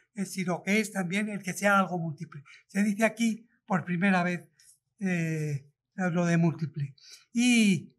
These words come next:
en el, ya en el año noventa y uno, eh, se hace otro, o-, otro edicio-, otra edición del diccionario de la, de la rae, eh, que estampa es cualquiera, cualquiera efigie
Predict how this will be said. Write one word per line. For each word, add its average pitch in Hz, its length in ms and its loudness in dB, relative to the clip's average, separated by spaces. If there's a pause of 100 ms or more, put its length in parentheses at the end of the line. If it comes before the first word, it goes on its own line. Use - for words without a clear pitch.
(160)
en 185 200 4
el, 175 300 2
ya 214 180 8
en 185 100 0
el 180 100 4
año 196 220 8
noventa 196 360 4
y 214 80 4
uno, 233 420 4 (440)
eh, 160 840 -2 (920)
se - 200 4
hace 185 520 4 (220)
otro, 190 400 0 (720)
o-, 175 400 -2
otro 202 200 0
edicio-, 185 420 0
otra 185 260 4
edición 196 400 2
del 175 140 -2
diccionario 175 580 0
de 170 120 -2
la, 165 300 -4 (340)
de 175 140 2
la 175 180 6
rae, 208 420 8 (440)
eh, 165 680 -4 (180)
que 185 160 2
estampa 202 640 8 (240)
es 214 320 -2 (160)
cualquiera, 208 800 6
cualquiera 208 720 6
efigie 185 640 -2